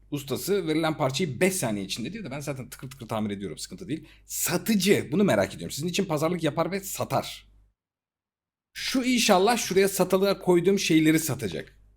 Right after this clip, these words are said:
Oha. Abla direkt ışınlandı. Umarım. Bilmiyorum. Hatta şuraya, e, şöyle koyayım şunları. Bunlara fiyat belirledim.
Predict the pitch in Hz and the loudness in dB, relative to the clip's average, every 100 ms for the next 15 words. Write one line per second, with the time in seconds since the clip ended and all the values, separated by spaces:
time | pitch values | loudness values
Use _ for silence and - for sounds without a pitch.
0 | - 80 92 71 - _ _ _ _ _ | -12 -6 -6 -6 -10 _ _ _ _ _
1 | _ - 80 85 87 92 92 92 - 90 | _ -12 -12 -10 -8 -8 -8 -10 -8 -8
2 | 85 80 73 - _ _ _ _ _ _ | -10 -10 -12 -16 _ _ _ _ _ _
3 | - 110 87 71 - - - - - - | -4 -2 -2 -6 -16 -20 -20 -20 -20 -20
4 | - - 143 90 78 92 110 113 - 110 | -20 -6 -4 -4 -4 -6 -4 -6 -6 -4
5 | 113 113 - _ _ _ _ _ _ _ | -4 -4 -8 _ _ _ _ _ _ _
6 | _ _ _ _ _ _ _ _ 67 58 | _ _ _ _ _ _ _ _ -14 -12
7 | 58 58 55 53 _ _ _ _ _ _ | -12 -16 -16 -20 _ _ _ _ _ _
8 | - - _ _ - - - 113 101 104 | -20 -20 _ _ -16 -12 -8 -4 -4 -4
9 | 120 117 101 - 92 76 80 123 - - | -4 -4 -6 -6 -10 -8 -8 -8 -12 -20
10 | - - _ _ _ _ _ _ _ _ | -20 -20 _ _ _ _ _ _ _ _
11 | - - 110 113 135 170 180 196 202 185 | -20 -8 -4 -2 0 2 8 8 8 6
12 | 110 | 2